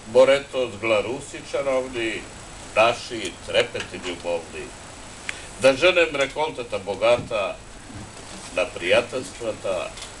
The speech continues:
i slovata, za ljubovta čista, sakrovena, kad slovo to od srca otronena.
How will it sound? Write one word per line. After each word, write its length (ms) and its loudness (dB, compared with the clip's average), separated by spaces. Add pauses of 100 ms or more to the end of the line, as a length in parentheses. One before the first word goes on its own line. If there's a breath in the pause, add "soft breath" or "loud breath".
(120)
i 120 -6
slovata, 760 -2 (1040)
za 80 -2
ljubovta 600 -2 (120)
čista, 640 -4 (540)
sakrovena, 840 0 (600)
kad 120 0 (160)
slovo 340 4 (100)
to 260 0 (220)
od 140 -4 (120)
srca 640 2
otronena. 680 -4